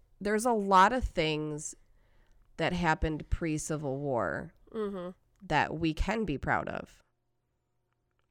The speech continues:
Speaker 1: It's not all bad that came
Speaker 2: Yeah.
Speaker 1: before the war.
Speaker 2: No.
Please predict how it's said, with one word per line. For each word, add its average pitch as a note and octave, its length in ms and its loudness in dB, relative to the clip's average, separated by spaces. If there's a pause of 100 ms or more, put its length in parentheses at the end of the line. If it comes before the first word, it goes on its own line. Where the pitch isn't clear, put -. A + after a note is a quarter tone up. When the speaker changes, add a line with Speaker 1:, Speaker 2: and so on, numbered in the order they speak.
(460)
Speaker 1:
It's - 240 -4
not F#3+ 520 2 (400)
all F#3 280 6
bad D#3+ 760 4 (280)
that - 200 -6
came D#3+ 280 -2
Speaker 2:
Yeah. D3+ 60 -4
Speaker 1:
before D3+ 340 -4
the C#3+ 120 -2
war. G#2+ 340 -4 (540)
Speaker 2:
No. F#4+ 180 -2